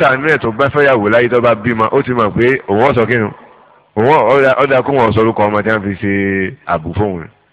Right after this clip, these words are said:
Bẹ́ẹ̀ náà ni ìyá náà, obìnrin náà. Ẹ, a bá sọ ọmọ ní Fatima,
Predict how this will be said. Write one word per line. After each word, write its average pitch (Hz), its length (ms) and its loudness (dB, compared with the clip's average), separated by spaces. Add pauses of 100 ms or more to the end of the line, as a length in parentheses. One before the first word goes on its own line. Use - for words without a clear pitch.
(280)
Bẹ́ẹ̀ 156 140 4
náà 156 200 4
ni 127 60 0 (100)
ìyá 104 220 2
náà, 120 260 -4
obìnrin 107 320 0
náà. 120 140 0 (880)
Ẹ, 95 300 -2 (920)
a 107 100 0
bá 127 120 2
sọ 123 80 -4
ọmọ 123 160 -2
ní 135 100 0
Fatima, 135 480 0